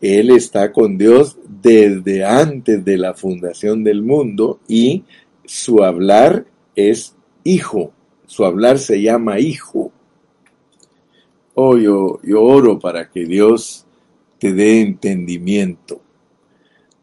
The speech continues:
de que si Dios habla, porque Dios hablaba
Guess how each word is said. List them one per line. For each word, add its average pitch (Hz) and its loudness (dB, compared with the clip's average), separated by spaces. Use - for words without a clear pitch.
de 92 -4
que 95 -4
si 98 -6
Dios 113 2
habla, 104 -2
porque 92 -6
Dios 95 -2
hablaba 110 -2